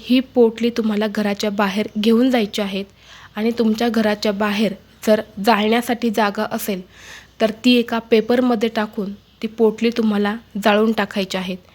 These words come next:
जर तुम्हाला जाळणं शक्य नसेल तर कचऱ्याच्या डब्यामध्ये ही ती पोटली जी आहे तर ती तुम्हाला टाकून द्यायची आहे. जर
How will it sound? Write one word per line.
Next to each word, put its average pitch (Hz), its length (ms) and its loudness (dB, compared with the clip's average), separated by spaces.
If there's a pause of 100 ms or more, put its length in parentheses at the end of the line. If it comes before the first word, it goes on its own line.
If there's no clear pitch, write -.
(460)
जर 226 100 4
तुम्हाला 240 360 2
जाळणं 226 300 2
शक्य 233 280 -4
नसेल 208 360 -4 (240)
तर 214 60 -6 (120)
कचऱ्याच्या 220 460 2
डब्यामध्ये 208 500 0
ही 208 140 -2
ती 208 140 -8
पोटली 214 420 2
जी 214 80 0
आहे 196 220 -2 (140)
तर 190 80 -4
ती 220 120 -2
तुम्हाला 214 400 2 (120)
टाकून 214 320 2
द्यायची 175 300 -4
आहे. 170 160 -8 (920)
जर 254 140 4